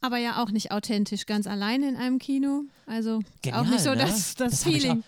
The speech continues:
Speaker 2: also im großen Kino.
Speaker 1: Haben sie dir wenigstens Popcorn gebracht und dich
Speaker 2: Äh, nein,
Speaker 1: verpflegt?
Speaker 2: aber, nee, Cola durfte
Speaker 1: Cola
Speaker 2: ich trinken.
Speaker 1: durfte
Speaker 2: Ja,
Speaker 1: man,
Speaker 2: ich hab
Speaker 1: okay.
Speaker 2: mir Cola bekommen, Popcorn gab's noch nicht, aber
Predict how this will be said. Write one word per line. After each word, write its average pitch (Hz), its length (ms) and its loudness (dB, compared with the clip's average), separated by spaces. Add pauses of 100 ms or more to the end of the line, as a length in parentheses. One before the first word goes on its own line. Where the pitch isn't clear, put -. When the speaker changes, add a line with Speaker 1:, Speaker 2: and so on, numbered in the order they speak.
Speaker 2:
also 143 180 -2
im 120 140 -8
großen 160 400 -2
Kino. 127 260 -4
Speaker 1:
Haben 262 120 2
sie 285 100 -4
dir 262 120 0
wenigstens 254 320 0
Popcorn 294 520 -4
gebracht 247 420 -2
und 254 100 0
dich 254 160 4
Speaker 2:
Äh, - 40 2
nein, 247 100 2
Speaker 1:
verpflegt? 277 280 0
Speaker 2:
aber, - 120 -6
nee, 190 100 -2
Cola 180 380 0
durfte - 300 -2
Speaker 1:
Cola 302 100 2
Speaker 2:
ich 294 60 0
trinken. 202 160 -2
Speaker 1:
durfte 202 240 -6
Speaker 2:
Ja, - 60 2
Speaker 1:
man, - 40 -2
Speaker 2:
ich - 80 -4
hab 220 100 4
Speaker 1:
okay. 214 180 2
Speaker 2:
mir - 40 2
Cola 185 160 0
bekommen, 175 280 -4
Popcorn 175 320 -4
gab's 147 280 -4
noch 190 120 -4
nicht, 196 200 -6
aber 170 200 -4